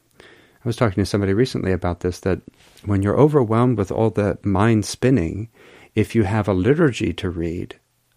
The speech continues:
okay, well, from whatever tradition, we sometimes associate that with the church, but that's just the public performance of, of, of a sacred, uh, activity. And so if you ha-, if you, if you go to read Rumi, uh, or you go to read Buddha,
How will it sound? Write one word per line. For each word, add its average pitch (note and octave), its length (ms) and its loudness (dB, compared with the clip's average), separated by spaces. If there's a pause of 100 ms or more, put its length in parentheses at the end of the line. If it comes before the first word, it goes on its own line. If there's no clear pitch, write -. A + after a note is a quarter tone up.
okay, G2+ 180 -8
well, G#2+ 160 -2
from C#3+ 200 -2
whatever E3+ 240 2
tradition, B2 480 0
we F2+ 100 -4
sometimes G#2 360 -6
associate F#2 480 -4
that E2+ 140 -8
with F2+ 120 -8
the - 80 -8
church, - 420 -6
but F2 160 -4 (320)
that's B2 300 0
just - 200 -4
the A2+ 80 -2
public A#2 360 -2
performance G2 560 -4
of, F2+ 180 -8
of, F2+ 200 -6
of F#2+ 180 -8
a F#2+ 60 -10
sacred, F#2 520 -6 (560)
uh, F#2 160 -6
activity. F#2+ 600 -4 (600)
And G#2 180 0
so G#2+ 280 2
if - 240 -2
you A2+ 120 2
ha-, A2+ 200 -2
if - 180 -4
you, G#2+ 140 -2
if - 300 -4
you G#2 120 -4
go A2+ 240 2
to A2+ 160 -6
read G2 220 -2
Rumi, G#2 560 0 (440)
uh, - 280 -8
or G2 160 -4
you G2 160 -2
go G#2+ 200 2
to - 160 -8
read G2 220 0
Buddha, G#2+ 500 0